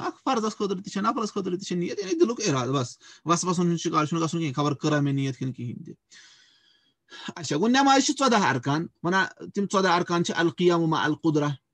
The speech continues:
اگر قدرت آسٮ۪س تہٕ طاقت آسٮ۪س تیٚلہِ کھڑا، فرض پَرٕنۍ، فرض نماز کھڑا پَرٕنۍ۔ و تکبیرۃ الاحرام، تکبیر تحریمہ،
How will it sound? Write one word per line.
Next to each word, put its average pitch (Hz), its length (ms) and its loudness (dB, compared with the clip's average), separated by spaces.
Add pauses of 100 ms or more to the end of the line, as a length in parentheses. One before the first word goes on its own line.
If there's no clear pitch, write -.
(300)
اگر 147 180 -2
قدرت 156 380 0
آسٮ۪س 151 340 -2
تہٕ 165 120 -4 (180)
طاقت 156 300 0
آسٮ۪س 151 260 -4
تیٚلہِ 147 180 -2
کھڑا، 156 220 0 (400)
فرض 143 260 -2
پَرٕنۍ، 143 260 -2
فرض 151 200 0
نماز 143 280 -2
کھڑا 139 280 0
پَرٕنۍ۔ 127 240 -2 (720)
و 147 120 0
تکبیرۃ 170 480 4
الاحرام، 147 500 0
تکبیر 160 380 4
تحریمہ، 156 360 2